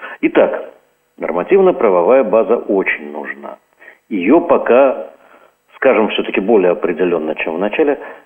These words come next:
я сказал это, э, её пока не существует.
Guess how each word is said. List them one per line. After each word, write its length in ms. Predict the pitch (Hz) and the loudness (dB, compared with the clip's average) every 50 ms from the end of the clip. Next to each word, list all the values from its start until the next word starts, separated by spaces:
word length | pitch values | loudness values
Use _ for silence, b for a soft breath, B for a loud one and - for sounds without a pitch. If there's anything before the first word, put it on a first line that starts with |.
| B - | B -4
я 120 | 123 120 - | -4 -4 -2
сказал 380 | - - 120 107 113 117 110 | 0 -2 0 2 2 2 2
это, 160 | 110 107 110 | 2 2 0
э, 440 | 104 101 113 117 127 131 117 107 117 | -2 -2 -4 -8 -8 -6 -6 -4 -2
её 180 | 110 - 220 - | 0 2 0 2
пока 320 | - 120 - - 117 113 | 2 -2 0 2 0 2
не 320 | 98 95 98 107 120 110 - | 2 0 2 2 2 2 0
существует. 880 | - - - - - 87 80 - - - 76 71 69 71 71 71 - | -4 -8 -8 -8 -8 -8 -12 -14 -18 -16 -14 -12 -10 -12 -12 -14 -18